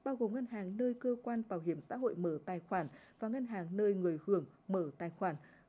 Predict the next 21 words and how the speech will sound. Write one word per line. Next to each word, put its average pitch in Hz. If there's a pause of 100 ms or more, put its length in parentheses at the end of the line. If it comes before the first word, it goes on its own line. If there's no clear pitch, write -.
Do 202
đó, 180 (200)
một 226
bộ 214
phận 190
người 190
hưởng 185 (180)
chưa 202
nhận 180
được 170
tiền 165
chế 170
độ 185 (180)
theo 208
lịch 175
chi 202
trả 175 (240)
đã 165
được 208
thông 175
báo. 160